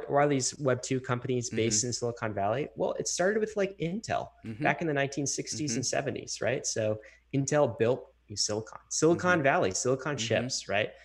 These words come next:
Speaker 1: Turned that area into a computer manufacturing zone, which birthed the next generation, which
Speaker 2: Yep.
Speaker 1: was Microsoft
Speaker 2: Yep.
Speaker 1: and Apple in
Speaker 2: Yep.
Speaker 1: the nineteen eighties, which what? Birthed the next
Speaker 2: Mm-hmm.
Speaker 1: generation,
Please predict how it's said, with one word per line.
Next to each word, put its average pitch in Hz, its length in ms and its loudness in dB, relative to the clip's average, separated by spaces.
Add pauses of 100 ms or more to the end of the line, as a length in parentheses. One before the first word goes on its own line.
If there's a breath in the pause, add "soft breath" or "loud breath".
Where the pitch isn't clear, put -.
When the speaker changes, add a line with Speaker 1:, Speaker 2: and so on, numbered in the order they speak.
(240 soft breath)
Speaker 1:
Turned 185 640 2
that 139 260 4
area 117 440 2
into 123 580 -2
a 117 100 -2
computer 139 800 0
manufacturing 113 760 -2
zone, 98 420 -4 (300 soft breath)
which - 260 -2
birthed 143 300 2
the 160 60 2
next 175 240 -2
generation, 95 640 -6
which 135 100 0
Speaker 2:
Yep. - 80 -4
Speaker 1:
was 131 140 -4
Microsoft 123 720 0
Speaker 2:
Yep. - 20 -6
Speaker 1:
and 87 180 -4
Apple 131 540 0
in 127 80 -4
Speaker 2:
Yep. 123 80 0
Speaker 1:
the 127 80 -2
nineteen 123 300 -4
eighties, 139 400 -4 (260 soft breath)
which 147 200 -2
what? - 240 2 (200)
Birthed 131 260 2
the - 80 -4
next 202 220 -2
Speaker 2:
Mm-hmm. 104 140 -2
Speaker 1:
generation, 95 520 -4